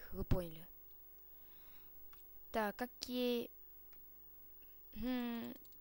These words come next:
Редстоун, я не могу его выкопать, у меня каменная кирка. Каменной киркой, как, как известно всем, редстоун выкопать нельзя. Так, где я вошёл вообще? Я же здесь вошёл? Эй,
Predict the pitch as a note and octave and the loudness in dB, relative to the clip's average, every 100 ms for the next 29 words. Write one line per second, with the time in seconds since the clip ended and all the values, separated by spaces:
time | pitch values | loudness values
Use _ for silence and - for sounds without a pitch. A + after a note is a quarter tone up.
0 | - - - - - - - A3 A#3 - | -14 -14 -14 0 8 8 10 10 10 8
1 | A3 G3+ G3 G3 G#3 G#3 G#3 G#3 G3 G#3+ | 10 10 8 4 4 4 8 10 10 8
2 | - C#4 F#3+ - - - G#3+ G#3 G3+ G#3+ | 8 10 8 6 -4 -2 2 2 6 6
3 | G#3+ G#3 - G3 - F3 G3+ G3 F#3+ - | 6 2 0 0 0 0 2 2 0 0
4 | F#3+ C#4+ D4+ C4 - G#3+ - - F#3+ - | 8 10 10 8 6 2 2 0 2 4
5 | - - A3+ F#3 - - - - G3 - | 4 6 6 6 0 -4 -2 2 4 12
6 | C#4+ C#4 A3 - - B3+ A3 A3 G3 F#3 | 12 12 12 12 12 12 12 2 4 4
7 | F3+ B3 A3 E3+ - - - - - - | 10 12 12 10 -2 -10 -12 -12 -14 -14
8 | - - F3+ C4+ G4+ D#4 - C4+ G3+ F#3+ | -12 -8 6 10 12 12 12 12 12 10
9 | - F#3+ E3+ - - - - - - - | 10 8 2 -4 -10 -12 -12 -12 -14 -12
10 | - - - - A3+ G#3+ C#4 F4+ C4+ F#3+ | -14 -14 -14 -2 2 6 6 8 8 6
11 | E3+ - - - - - - - - - | 2 -6 -12 -12 -12 -12 -12 -12 -12 -12
12 | - - - - - - - - - - | -12 -12 -12 -12 -12 -14 -12 -12 -12 -12
13 | - B3 C4+ B3 | 4 10 12 10